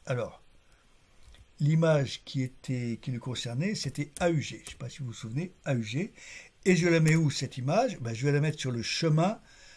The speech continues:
sur le chemin du mobile. On, à peu près, on va dire, hein, si je mets abscisse trois cents,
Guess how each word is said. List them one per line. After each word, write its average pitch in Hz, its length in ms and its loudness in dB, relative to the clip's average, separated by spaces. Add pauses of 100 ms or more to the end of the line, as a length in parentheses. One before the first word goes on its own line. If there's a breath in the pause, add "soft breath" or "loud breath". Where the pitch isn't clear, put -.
(140 loud breath)
sur - 180 -4
le 123 120 -2
chemin 165 640 0
du 151 240 0
mobile. 113 480 -2 (540)
On, 127 260 -6
à 123 140 -4
peu 117 160 -10
près, 156 420 -6
on 120 60 -10
va 117 120 -6
dire, 147 240 -6
hein, 165 140 -6 (320 loud breath)
si 143 220 -2
je 143 80 2
mets 135 340 0
abscisse 160 540 -2
trois 147 240 0
cents, 117 340 -4